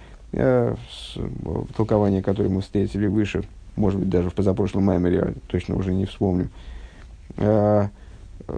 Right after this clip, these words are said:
цдока возвышает народ в смысле, что цдока,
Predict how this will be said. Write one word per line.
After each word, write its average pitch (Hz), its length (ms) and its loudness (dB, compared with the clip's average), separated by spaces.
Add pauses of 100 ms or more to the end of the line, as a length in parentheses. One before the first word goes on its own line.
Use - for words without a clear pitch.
(240)
цдока 117 480 6
возвышает 107 680 6
народ 147 460 4
в - 80 -14
смысле, 123 640 4 (140)
что 104 240 2
цдока, 160 640 4